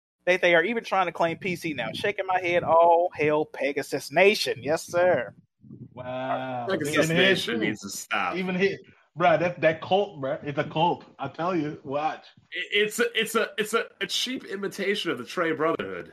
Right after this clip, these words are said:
Speaker 1: Hey, man, we ain't trying to hear all that.
Speaker 2: It's a
Speaker 1: All right.
Speaker 2: cult,
Speaker 3: With
Speaker 2: though.
Speaker 3: less
Speaker 2: It's a cult.
Speaker 3: charisma.
Speaker 2: They have a contract. It's a cult.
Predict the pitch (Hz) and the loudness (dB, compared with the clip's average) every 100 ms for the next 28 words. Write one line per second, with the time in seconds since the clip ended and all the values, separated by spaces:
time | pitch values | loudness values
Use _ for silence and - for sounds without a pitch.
0 | _ _ _ - 147 139 160 151 131 123 | _ _ _ -12 -8 -4 -2 -2 -4 -6
1 | 117 117 - 160 165 160 131 110 147 165 | -6 -4 2 8 8 8 4 -2 -2 -2
2 | 160 139 160 156 - 107 95 - _ _ | -4 -2 2 2 2 -4 -8 -14 _ _
3 | _ 151 156 151 160 160 156 135 110 - | _ 0 2 2 4 2 2 -2 -4 -10
4 | _ 120 120 - 101 | _ -14 -12 -10 -10